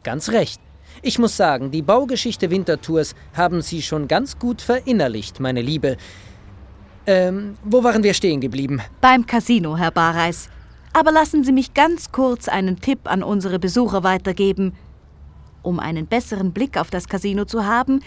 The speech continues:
Speaker 2: empfehle ich Ihnen, es von der gegenüberliegenden Straßenseite zu betrachten.
Speaker 1: Danke. Mit dem Gesellschaftshaus wurde die ursprüngliche Maßstäblichkeit der Altstadt,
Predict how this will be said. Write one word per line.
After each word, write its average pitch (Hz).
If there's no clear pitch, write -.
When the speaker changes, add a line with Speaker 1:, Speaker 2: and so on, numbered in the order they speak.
Speaker 2:
empfehle 294
ich -
Ihnen, 240
es 254
von 262
der 254
gegenüberliegenden 226
Straßenseite 165
zu -
betrachten. 175
Speaker 1:
Danke. 156
Mit 165
dem 175
Gesellschaftshaus 131
wurde 190
die 180
ursprüngliche 185
Maßstäblichkeit 147
der 104
Altstadt, 135